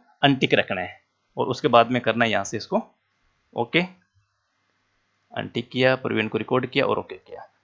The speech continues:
तो आप देख रहे हो इसमें केवल प्रवीण का रिकॉर्ड ही आपको शो होगा, बाकी जो, जो रिकॉर्ड है वो हाइड हो गया है। इस तरीके से अगर आप दो का साथ देखना चाहो तो दो का देख सकते हो। आप इसके अंदर सुमित का और प्रवीण का देखना चाहो तो आप दोनों को टिक कर दीजिए, केवल सुमित और प्रवीण के रिकॉर्ड ही आपको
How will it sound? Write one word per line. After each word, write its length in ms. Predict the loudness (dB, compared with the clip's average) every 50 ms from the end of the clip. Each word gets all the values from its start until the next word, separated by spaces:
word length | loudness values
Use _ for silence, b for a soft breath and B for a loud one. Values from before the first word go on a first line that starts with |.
| _
तो 60 | 4
आप 100 | 4 4
देख 180 | 4 2 -2 0
रहे 80 | -2 -2
हो 60 | -2
इसमें 260 | -2 -2 -4 -4 0
केवल 260 | 0 2 4 4 2 2
प्रवीण 320 | 0 0 2 2 2 0 2
का 120 | 2 2 2
रिकॉर्ड 280 | 2 2 0 0 2
ही 60 | 2 2
आपको 220 | 2 0 -2 -6
शो 140 | -4 -2 -2
होगा, 160 | -2 -2 0
बाकी 320 | 0 0 -2 0 -2 -4 -4
जो, 100 | -4 -4
जो 220 | -4 -4 -2 -2
रिकॉर्ड 340 | -2 -4 -2 -2 0 0 0
है 60 | 0
वो 180 | -2 -4 -10 b b b b b b b
हाइड 300 | -6 0 0 0 0 0 -2 -4
हो 80 | -6 -6
गया 220 | -6 -8 -12 -14
है। 120 | -16 -20 -20 _ _ _ _ _ _ _ _ _ b b b b b b b b b _ _ _ _ _ _ _ _ _ _
इस 180 | -4 -2 -2 0
तरीके 280 | -2 2 6 6 6
से 160 | 6 6 4 4
अगर 260 | 4 2 4 8 8
आप 100 | 8 8 8
दो 160 | 6 6 6 6
का 120 | 6 4
साथ 180 | 6 8 6 8
देखना 260 | 8 4 4 4 2 4
चाहो 140 | 4 2
तो 80 | 2 2
दो 120 | 2 2 2
का 120 | 4 2 2
देख 260 | 4 4 2 2 2
सकते 260 | 0 -8 _ _ -2
हो। 200 | -2 -2 -2 -4 -8 _ _ _ _ _ 4
आप 240 | 6 6 6 6 4 -2
इसके 320 | -8 -8 -6 0 6 6 6
अंदर 260 | 6 6 6 4 2
सुमित 360 | 2 0 -2 0 0 0 -2 -2
का 180 | 2 4 4
और 300 | 4 4 2 0 -2 -2 0
प्रवीण 280 | 0 0 0 0 0 2
का 120 | 0 0
देखना 240 | 0 0 0 0 0
चाहो 200 | 2 2 2 0 0 -2 -10 _ _ -2
तो 60 | -2
आप 120 | -2 0 -2
दोनों 240 | 0 0 0 0
को 100 | -2 -6
टिक 180 | -8 -10 -6 -4
कर 120 | -4 -4
दीजिए, 320 | -2 -4 -4 -4 -4 -4 -6
केवल 280 | -2 0 0 0 0 -2
सुमित 360 | -4 -4 -2 -2 -2 -2 -4 -4
और 120 | -6 -6 -4
प्रवीण 340 | -4 -4 -4 -2 -2 -2
के 140 | 0 0 -2
रिकॉर्ड 320 | -2 0 -2 -2 -2 -2 0
ही 100 | 2 2
आपको 400 | 2 2 2 0 -6 -10 -10 -10